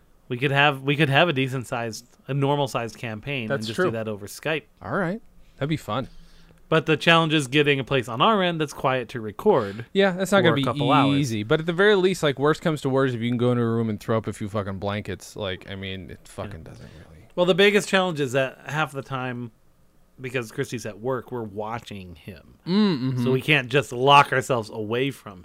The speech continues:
Speaker 1: him.
Speaker 2: No, you lock him away from you. It's a very easy solution. You're
Speaker 1: <laughs>
Speaker 2: not thinking about
Speaker 1: Very
Speaker 2: it the
Speaker 1: easy
Speaker 2: right way,
Speaker 1: solution.
Speaker 2: Dan.
Speaker 1: We got it.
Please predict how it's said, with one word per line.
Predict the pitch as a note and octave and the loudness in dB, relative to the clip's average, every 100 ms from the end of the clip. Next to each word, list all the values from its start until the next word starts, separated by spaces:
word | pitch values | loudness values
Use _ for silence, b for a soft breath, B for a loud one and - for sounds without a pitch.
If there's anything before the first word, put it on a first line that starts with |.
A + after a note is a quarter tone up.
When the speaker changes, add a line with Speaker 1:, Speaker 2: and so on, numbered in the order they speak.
| - | -12
Speaker 1:
him. | E3+ | -2
Speaker 2:
No, | |
you | D#3 D#3+ | 2 4
lock | B2+ G#2+ G#2 | 4 2 -2
him | - E3+ F3+ | -6 -4 -2
away | G#2 E2 D#2+ | -2 -2 -6
from | - C3 | -8 -8
you. | D#3+ D#2+ | -6 -8
It's | F#2 G#2+ | -10 -12
a | G#2 - - | -14 -16 -14
very | C3 B2 C3+ A#2 | -6 0 0 0
easy | A2 F#2+ | -4 -8
solution. | F2 E2 D#2 E3+ F#3+ | -10 -10 -8 -6 2
You're | E3 | 4
Speaker 1:
<laughs> | C3 | 4
Speaker 2:
not | C3+ | 4
thinking | D#3 C3+ A#2 | 2 0 0
about | G#2 | 4
Speaker 1:
Very | E3+ | 4
Speaker 2:
it | C#3+ | 4
the | |
Speaker 1:
easy | C3+ - | 2 -2
Speaker 2:
right | |
way, | - | -4
Speaker 1:
solution. | A2+ G#2 | -6 -6
Speaker 2:
Dan. | G#2+ A#2+ b b b b b _ | -8 -10 b b b b b _
Speaker 1:
We | B2+ A#2+ | -6 -2
got | A2+ | -2
it. | G2+ | -4